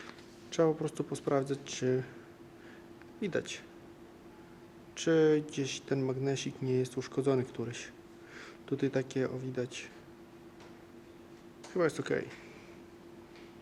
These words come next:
Jeszcze przejrzę, bo patrzę w kamerę i sprawdzam i nie widzę sam, czy jest ok, ale jest chyba ok. Takie karteczki można kupić, e, albo dostać nawet w sklepach motoryzacyjnych.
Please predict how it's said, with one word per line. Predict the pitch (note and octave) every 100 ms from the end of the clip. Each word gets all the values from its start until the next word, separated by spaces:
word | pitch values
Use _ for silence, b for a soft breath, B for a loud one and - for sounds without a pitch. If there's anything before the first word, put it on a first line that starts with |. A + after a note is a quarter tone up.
| -
Jeszcze | - C#3+
przejrzę, | - - C#3+ D3
bo | C#3+
patrzę | D#3 - D3+
w |
kamerę | - D#3+ F3 D#3
i | D3
sprawdzam | D3 F3 D3+ D3+ D3 B B B -
i |
nie | D3+ C#3+
widzę | D#3 E3 D3+
sam, | - D#3 B2+ - - - B B B B
czy | -
jest | C#3 -
ok, | - D#3+ E3 E3+
ale | C#3+
jest | D3 C#3+
chyba | - C#3
ok. | C3+ A#2+ B2 - - - - B B B B
Takie | G#3+ G3+
karteczki | F3+ F3 E3+ -
można | D#3+ C3+ C3
kupić, | - - C#3 - - - - - - B B B B -
e, | C3+ C3 C3
albo | C3 B2
dostać | C3 C3 - A2
nawet | B2+ A2 A2 - -
w | - -
sklepach | - B2+ B2 A2+ -
motoryzacyjnych. | C3 - B2 A2+ - A2 A2